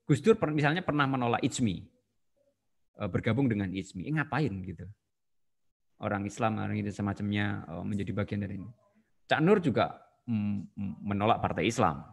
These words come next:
misalnya. Eh, refleksi yang, ya, eh, tapi pada waktu itu, eh, Cak Nur lebih di, di, disupport karena ada kepentingan Orde Baru untuk menggembosi partai Islam. Eh,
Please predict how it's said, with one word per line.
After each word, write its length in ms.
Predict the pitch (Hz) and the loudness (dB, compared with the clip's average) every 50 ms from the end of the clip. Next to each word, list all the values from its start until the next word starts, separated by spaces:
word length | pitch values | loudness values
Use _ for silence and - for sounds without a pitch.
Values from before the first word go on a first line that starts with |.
| _ _ _ _ _ _ _ _ _ _ | _ _ _ _ _ _ _ _ _ _
misalnya. 560 | - - 95 - - 87 82 80 78 - - - _ _ _ _ _ _ _ _ _ _ _ _ | -12 -12 -10 -8 -6 -8 -8 -8 -10 -12 -16 -20 _ _ _ _ _ _ _ _ _ _ _ _
Eh, 200 | - 127 123 123 - | 2 4 4 4 4
refleksi 400 | 127 123 - 131 117 - - 151 | 0 -2 -2 -2 -2 2 4 4
yang, 160 | 165 156 151 | 6 6 4
ya, 240 | 131 - 123 113 85 - - _ _ _ _ _ _ _ _ _ _ _ _ _ _ _ _ _ _ _ _ _ _ _ - | 2 2 2 0 0 -2 -10 _ _ _ _ _ _ _ _ _ _ _ _ _ _ _ _ _ _ _ _ _ _ _ 2
eh, 120 | 113 117 113 | 2 2 2
tapi 160 | 110 117 170 | 2 0 2
pada 160 | - 143 123 | 4 4 4
waktu 240 | 120 113 - 123 117 | 4 4 4 2 0
itu, 240 | 123 185 175 127 - - - - _ _ _ _ _ _ _ _ _ _ _ _ - | 2 2 0 0 0 -4 -14 -20 _ _ _ _ _ _ _ _ _ _ _ _ -4
eh, 200 | - 120 110 110 104 | 0 2 2 2 4
Cak 140 | - 123 117 | 4 4 4
Nur 140 | 131 135 131 135 | 4 4 2 2
lebih 240 | 117 117 120 107 | 4 6 6 6
di, 400 | 101 110 101 95 92 92 92 92 | 6 6 4 4 2 2 0 -2
di, 100 | 98 98 92 95 | -2 -2 -2 -2
disupport 400 | 101 - 110 95 - 143 - - | -4 -6 -6 -4 -4 -4 -2 -2
karena 160 | 107 101 98 98 | -2 -2 0 -2
ada 80 | 101 - | -2 -4
kepentingan 400 | 98 95 101 101 101 101 101 101 | -4 -4 -4 -4 -2 -2 -2 -2
Orde 140 | 98 107 95 | -2 -2 0
Baru 300 | 95 101 110 117 123 113 | 2 4 4 4 4 4
untuk 180 | 98 92 101 98 | 2 0 -2 -2
menggembosi 460 | 101 95 98 95 92 95 - - - | -2 -2 -2 -2 -2 -4 -6 -6 -8
partai 260 | - - - - - - | -10 -8 -6 -4 -6 -4
Islam. 360 | 123 104 80 71 - - - _ - - - - _ _ _ _ _ _ _ _ _ _ - | -4 -4 -4 -4 -4 -8 -12 _ -20 -20 -20 -20 _ _ _ _ _ _ _ _ _ _ -6
Eh, 300 | 120 120 117 117 113 | -4 -2 0 0 -2